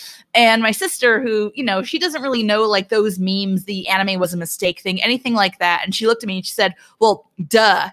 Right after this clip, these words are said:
you can't make a movie like Prince Mononoke if you like people." And I always think about that. I, like, I, I always, now I think of Mononoke, I think about that 'cause, uh, sh-, I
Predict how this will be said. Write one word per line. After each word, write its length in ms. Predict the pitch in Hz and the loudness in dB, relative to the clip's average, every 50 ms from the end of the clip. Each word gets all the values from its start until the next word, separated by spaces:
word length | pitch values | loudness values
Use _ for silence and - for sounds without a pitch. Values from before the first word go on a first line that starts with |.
| _ | _
you 120 | - 208 196 | -8 -6 -4
can't 240 | - 240 240 - 240 | 0 0 0 2 0
make 160 | 233 233 - | 0 0 0
a 20 | |
movie 220 | 202 202 214 220 214 | 2 2 2 2 2
like 200 | 190 175 - - | 0 -2 -2 -4
Prince 240 | 196 185 185 - | -6 -8 -6 -6
Mononoke 460 | - 190 180 170 170 175 180 190 185 202 | -4 -4 -4 -2 -2 -4 -4 -4 -4 -4
if 240 | 175 170 160 - | -4 -4 -4 -6
you 80 | - 170 | -6 -4
like 260 | 180 175 160 - - | -2 -2 -2 -4 -8
people." 140 | - - 190 - _ _ _ _ _ _ _ _ _ _ _ _ _ _ _ _ _ _ _ _ _ - | -16 -16 -16 -16 _ _ _ _ _ _ _ _ _ _ _ _ _ _ _ _ _ _ _ _ _ -10
And 220 | - 175 175 175 - | -8 -8 -4 -2 0
I 160 | 190 202 208 | 0 2 4
always 260 | 202 202 196 196 - | 4 4 4 2 0
think 220 | - 196 185 170 | -2 -4 -6 -4
about 260 | 185 160 170 175 170 - | 0 0 0 0 0 0
that. 280 | 180 180 - - - - | -2 -2 -2 -2 -2 -2
I, 140 | 185 185 | -2 0
like, 240 | 180 190 185 185 - | 2 2 0 2 0
I, 260 | - 190 190 185 - 208 | 2 2 2 2 2 2
I 300 | 202 208 208 208 208 202 - 208 214 | 2 2 2 2 2 2 2 2 2
always, 640 | 214 220 220 214 208 208 202 190 190 180 - - - - | 4 6 6 6 6 4 2 0 -2 -4 -8 -10 -8 -4
now 240 | 196 190 190 190 185 | -2 0 2 2 4
I 140 | 180 180 180 | 2 2 0
think 180 | - 208 196 190 | -4 -6 -8 -8
of 80 | 202 | -6
Mononoke, 640 | 190 190 190 185 180 185 185 180 180 175 - 180 180 | -6 -6 -6 -6 -6 -6 -4 -4 -4 -4 -4 -4 -2
I 100 | 175 175 | -2 -4
think 280 | - - 190 185 160 - | -6 -8 -12 -12 -12 -10
about 320 | - - 185 180 - - | -6 -4 -4 -4 -4 -2
that 240 | 185 180 180 185 - _ | -2 0 0 -2 -4 _
'cause, 500 | - 190 175 180 180 185 180 180 175 180 - | -8 -6 -6 -4 -4 -6 -8 -10 -12 -6 -2
uh, 240 | - 185 175 175 175 | 0 2 2 0 0
sh-, 80 | 170 - | -2 -2
I 140 | - 190 190 | -2 -2 -2